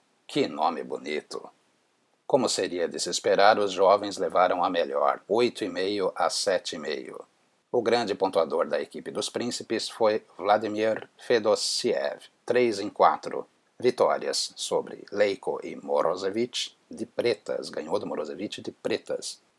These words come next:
E empate contra os dois Alexeis, Shirov e Driev. Driev, o mais veterano de todos, acabou salvando o time, também com três em quatro. Por sua vez, Alexander Morozevich, o rating mais alto, afundou a velha guarda da Rua Arbat.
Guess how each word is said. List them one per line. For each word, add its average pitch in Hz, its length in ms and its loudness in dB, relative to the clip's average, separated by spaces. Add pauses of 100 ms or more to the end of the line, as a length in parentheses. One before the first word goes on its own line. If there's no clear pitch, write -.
E - 80 -2
empate 110 460 6
contra 104 260 -2
os 87 120 -4
dois 95 240 4
Alexeis, - 840 0 (140)
Shirov 110 580 4 (120)
e 101 280 -4
Driev. 82 680 -2 (760)
Driev, 139 680 8
o 98 120 4
mais 80 340 0
veterano 76 560 2
de 107 100 0
todos, 107 560 2
acabou 110 400 6
salvando 110 420 2
o 110 40 -4
time, 69 400 -6
também 101 480 0
com 101 200 -6
três 87 360 -2
em 90 80 -8
quatro. 69 560 -2 (1120)
Por 69 160 -4
sua 110 240 6
vez, 113 340 2
Alexander 101 720 -2
Morozevich, 76 840 -2
o 98 160 2
rating 82 460 -4
mais 90 280 -4
alto, 95 380 4
afundou 104 560 4
a 98 60 6
velha 92 280 0
guarda 87 380 2
da 78 140 0
Rua 95 300 2
Arbat. 73 560 -2